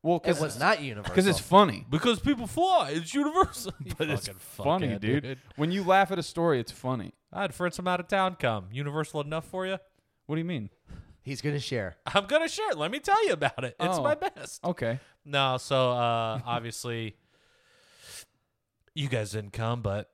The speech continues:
Speaker 3: if you saw on social media, we had the customer appreciation cookout. You had a wedding. You had a soccer tournament. That's okay.
Speaker 1: I was
Speaker 3: Uh,
Speaker 1: busier.
Speaker 3: yeah, obviously.
Speaker 1: Yeah.
Speaker 3: Doing the hum diddy hums and the ups and downs.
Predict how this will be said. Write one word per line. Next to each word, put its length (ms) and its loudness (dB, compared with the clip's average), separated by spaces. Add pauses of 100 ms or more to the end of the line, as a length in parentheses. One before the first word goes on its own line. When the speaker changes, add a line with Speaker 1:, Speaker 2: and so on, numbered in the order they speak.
(140)
Speaker 3:
if 140 -8
you 60 -12
saw 220 2
on 60 0
social 320 -4
media, 280 -4
we 120 -2
had 80 -4
the 100 -4
customer 440 -6
appreciation 840 -10
cookout. 520 -6 (120)
You 160 -8
had 120 -6
a 40 -6
wedding. 380 -8
You 100 -4
had 80 -4
a 40 -16
soccer 260 -8
tournament. 540 -10 (180)
That's 200 -10
okay. 380 -12 (240)
Speaker 1:
I 120 0
was 120 0
Speaker 3:
Uh, 40 -14
Speaker 1:
busier. 400 -2 (260)
Speaker 3:
yeah, 240 -14 (180)
obviously. 480 -12 (140)
Speaker 1:
Yeah. 140 -18 (460)
Speaker 3:
Doing 220 -8
the 60 -10
hum 200 -8
diddy 220 -8
hums 360 -6
and 80 -10
the 40 -8
ups 240 -12
and 80 -10
downs. 440 -10